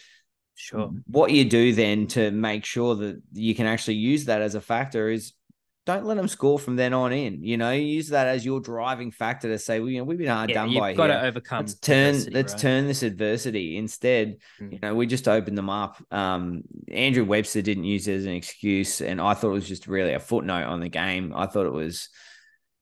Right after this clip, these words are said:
Speaker 2: something that you probably would have brought up as a supporter, but you then would have
Speaker 1: Yeah,
Speaker 2: said, "I, but I don't
Speaker 1: absolutely.
Speaker 2: have an argument because we lost by thirty."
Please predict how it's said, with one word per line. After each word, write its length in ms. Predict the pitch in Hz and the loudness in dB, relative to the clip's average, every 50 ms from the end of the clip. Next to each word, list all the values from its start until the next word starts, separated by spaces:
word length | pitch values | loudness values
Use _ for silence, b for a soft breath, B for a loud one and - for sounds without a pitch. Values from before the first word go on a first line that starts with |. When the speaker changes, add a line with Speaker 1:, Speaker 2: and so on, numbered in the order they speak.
| _ _ - | _ _ -2
Speaker 2:
something 460 | - - 143 143 156 156 156 151 139 | 2 4 4 6 6 6 6 6 8
that 160 | 131 131 101 | 6 6 6
you 200 | 85 117 113 113 | 4 4 2 2
probably 460 | - - 139 127 123 123 117 123 120 | 2 2 2 4 4 4 4 4 4
would 220 | 113 104 113 123 123 | 6 6 6 6 4
have 180 | 127 110 - | 4 2 0
brought 260 | - 120 120 120 117 113 | 0 2 4 4 6 4
up 300 | 113 113 110 - - - _ _ _ _ _ _ | 4 4 2 0 -4 -10 _ _ _ _ _ _
as 280 | - 101 113 123 127 131 | -8 -6 -4 -4 -2 -2
a 60 | 151 | -2
supporter, 640 | 143 143 160 143 - 175 170 170 175 175 170 165 165 151 135 135 | -2 -2 -4 -4 -2 0 0 2 2 2 2 0 -2 -2 -2 0
but 240 | 113 104 92 - 95 | 0 0 -2 -4 -6
you 260 | 107 107 101 107 107 117 | -6 -6 -6 -6 -6 -4
then 280 | 104 113 110 110 110 110 | -2 -2 0 0 0 0
would 100 | 107 107 | 0 0
have 80 | 101 | 2
Speaker 1:
Yeah, 140 | 139 131 107 | 2 2 2
Speaker 2:
said, 60 | 98 | 2
"I, 80 | 101 101 | 0 -2
but 260 | 98 - - - 110 | -4 -6 -6 -4 -2
I 20 | 107 | -2
don't 120 | 107 - 117 113 | 0 0 0 0
Speaker 1:
absolutely. 60 | 113 | 0
Speaker 2:
have 100 | 110 104 | 0 -2
an 80 | 98 98 | -2 -4
argument 460 | 98 95 101 107 107 101 101 98 87 78 | -4 -4 -4 -4 -4 -4 -6 -6 -6 -8
because 260 | 101 101 107 101 90 | -8 -6 -6 -6 -4
we 120 | 101 104 | -2 -2
lost 280 | 104 107 107 104 - - | 0 0 -2 -2 -2 -2
by 120 | 107 107 | -2 -2
thirty." 540 | - - 113 113 123 135 117 87 58 - - | -2 -2 0 0 0 0 -2 -4 -8 -10 -14